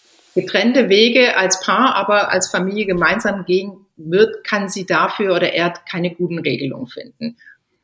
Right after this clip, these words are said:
Und danach kommt, ich hoffe, ich sag's jetzt richtig, kommt irgendwann auch so ein, ähm, so eine Wutphase, wo man sagt, „So, nee,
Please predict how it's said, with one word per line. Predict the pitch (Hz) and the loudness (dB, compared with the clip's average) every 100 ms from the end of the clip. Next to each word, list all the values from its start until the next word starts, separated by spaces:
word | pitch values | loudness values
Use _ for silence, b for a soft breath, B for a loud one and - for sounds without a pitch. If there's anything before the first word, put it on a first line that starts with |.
| _ _ | _ _
Und | 185 202 | -4 0
danach | 160 175 175 247 - | 0 2 2 2 0
kommt, | 240 226 254 - - _ _ _ _ | 2 4 2 0 -16 _ _ _ _
ich | - - | -18 -16
hoffe, | - | -16
ich | - | -10
sag's | 156 - | -10 -6
jetzt | 151 - | -8 -4
richtig, | 202 - 220 - - _ - | -6 -4 -8 -10 -20 _ -4
kommt | 202 208 - | -2 -2 -2
irgendwann | 190 202 196 180 190 | 0 0 -2 -2 -2
auch | - 175 190 | -2 -2 -2
so | - 185 180 | -4 0 0
ein, | 180 - | 0 -2
ähm, | 185 170 175 170 | -2 -2 -2 -4
so | 160 185 | -2 -2
eine | 185 175 180 | -2 -2 0
Wutphase, | 214 - - 123 - - - - | 0 0 -6 -10 -10 -12 -10 -10
wo | |
man | - 151 | -8 -4
sagt, | 165 - | -4 -2
„So, | 190 | 0
nee, | 185 139 - | 0 0 -4